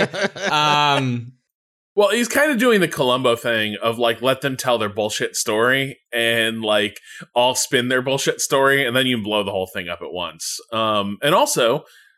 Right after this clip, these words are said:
Speaker 2: he, his real investigation is gonna come off book, uh, as we discover. Uh, you know, he's gonna do his real detecting when there are slightly fewer, um, you know, people ar-, around, and he's just surrounded by his tightest crew.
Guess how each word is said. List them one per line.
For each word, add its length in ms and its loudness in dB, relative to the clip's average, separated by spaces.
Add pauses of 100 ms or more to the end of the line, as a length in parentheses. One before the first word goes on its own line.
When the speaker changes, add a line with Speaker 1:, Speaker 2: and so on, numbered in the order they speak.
(720)
Speaker 2:
he, 300 -6
his 200 2
real 260 4
investigation 720 -2
is 120 -8
gonna 180 -4
come 280 -2
off 300 -2
book, 260 2 (300)
uh, 320 2
as 240 -2
we 100 -4
discover. 680 -4
Uh, 360 2
you 180 -2
know, 140 2
he's 140 0
gonna 200 -4
do 120 -2
his 140 -2
real 460 2 (360)
detecting 720 -2
when 140 -4
there 140 0
are 60 -2
slightly 540 0
fewer, 540 -6 (240)
um, 640 -6 (280)
you 100 -6
know, 100 -4
people 580 -4
ar-, 220 -6
around, 520 -6
and 140 -8
he's 160 -10
just 160 -4
surrounded 260 -2
by 160 -2
his 240 -8
tightest 480 -6
crew. 380 -2